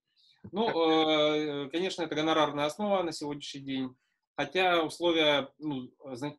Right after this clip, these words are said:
Speaker 1: ну, там, я, я бы сказал, лояльные с их стороны, потому что для, э, оркестров это, ну, высокая мотивация творческая. Понимаете, это такой, эм,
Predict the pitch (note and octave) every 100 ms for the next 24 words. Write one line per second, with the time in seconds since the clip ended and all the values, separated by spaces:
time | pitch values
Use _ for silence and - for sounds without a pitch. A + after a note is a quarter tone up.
0 | - C3+ B2+ A2 A2+ B2+ C3+ D3 D3+ C#3
1 | C#3 C#3 C#3+ D3+ C#3+ A#2+ A2+ A2 B2 -
2 | C3+ D3 F3 G3 C3+ C3 C3+ - B2+ B2+
3 | B2+ B2 _ _ _ _ - A#2+ A#2+ A#2+
4 | A#2+ A#2 A#2 A#2 B2 G3+ F3+ D#3 C#3 C3+
5 | C#3 C3+ C3 C3 B2 - _ _ _ _
6 | _ _ _ _ - D3 C3+ C3 B2+ D3
7 | F#3 F3+ D#3+ D#3+ E3 D#3+ D#3 C3+ C#3+ B2+
8 | - - G2 F#2 _ _ _ _ _ _
9 | _ _ _ _ _ - B2 D3+ D3 C3
10 | B2+ C#3 C3+ C3 B2+ B2+ C#3 C3 B2+ B2
11 | A#2+ A#2+ A#2 A2+ A2+ A2